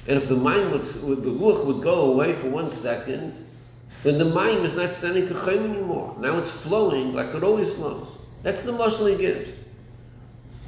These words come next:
Now, there's a din nimshul, the sounds of B'chol Rega V'Rega. That's the mashal he gives. The Chura, why does he have to give a mashal from Kriyas Yamsuf?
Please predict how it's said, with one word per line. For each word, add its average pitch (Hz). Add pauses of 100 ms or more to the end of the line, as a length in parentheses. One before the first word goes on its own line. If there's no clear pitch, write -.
(300)
Now, 85
there's 143
a 131
din 196
nimshul, 196
the 170
sounds 214
of 180
B'chol 175
Rega 156
V'Rega. 127 (160)
That's 175
the 185
mashal 156
he -
gives. - (1000)
The 104
Chura, 135 (540)
why 135
does 214
he 214
have -
to 208
give 185
a 156
mashal 143
from 139
Kriyas 131
Yamsuf? 123